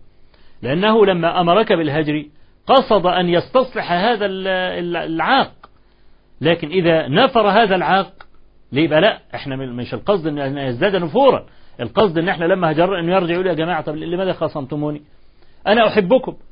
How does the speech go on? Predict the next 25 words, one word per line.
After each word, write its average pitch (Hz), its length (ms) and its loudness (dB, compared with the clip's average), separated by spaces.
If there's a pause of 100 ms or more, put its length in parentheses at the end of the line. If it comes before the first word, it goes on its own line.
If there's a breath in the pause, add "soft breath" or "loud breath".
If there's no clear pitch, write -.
(180)
طيب 180 140 2
أنا 226 200 2
غلطان 208 360 2
في 202 100 0
إيه؟" 202 240 8 (120)
نقول 175 160 -2
له: 180 60 0
"أنت 170 80 -4
غلطان 170 300 0
في - 80 -10
كذا 175 180 -2
وكذا، 185 140 0
خلاص 202 320 2
مش 165 160 -6
هعمل 151 200 -6
الكلام 117 280 -8
ده 95 120 -10
تاني." 87 160 -16 (540)
خلاص 240 380 4
ماشي، 233 320 0
ده، 202 480 0
ده 139 140 -8 (120)
القصد 156 380 0
من 139 120 -2
الزجر، 113 360 -2